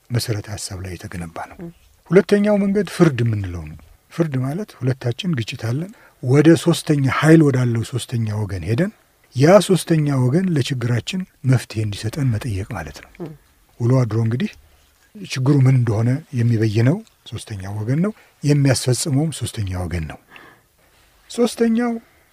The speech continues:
Speaker 1: መንገድ ድርድር የምንለው ነው። ድርድር ማለት የግጭቶቹ ምክንያት እኛው ነን። ህመሙ፣ በሽታው ያለው እኛ ላይ ነው። ይህ በሽታ፣ ይህ ህመም፣ ይህ ችግር ነው ብሎ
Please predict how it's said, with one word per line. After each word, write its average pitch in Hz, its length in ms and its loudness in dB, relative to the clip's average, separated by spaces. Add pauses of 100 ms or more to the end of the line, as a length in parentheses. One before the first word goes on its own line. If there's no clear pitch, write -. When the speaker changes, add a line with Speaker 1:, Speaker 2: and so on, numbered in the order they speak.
(200)
Speaker 1:
መንገድ 202 380 0 (140)
ድርድር 123 440 -2
የምንለው 85 460 -8
ነው። 73 100 -20 (560)
ድርድር 202 480 2 (460)
ማለት 190 340 2 (320)
የግጭቶቹ 165 680 2 (640)
ምክንያት 190 500 4 (200)
እኛው 120 320 4
ነን። 85 160 -6 (720)
ህመሙ፣ 208 300 8 (480)
በሽታው 180 440 2
ያለው 208 280 2
እኛ 123 260 4
ላይ 113 180 2
ነው። 78 120 -12 (760)
ይህ 202 280 4
በሽታ፣ 175 380 2 (220)
ይህ 170 280 -2
ህመም፣ 170 440 -2
ይህ 170 200 0
ችግር 151 400 -4
ነው 151 220 -2
ብሎ 123 180 0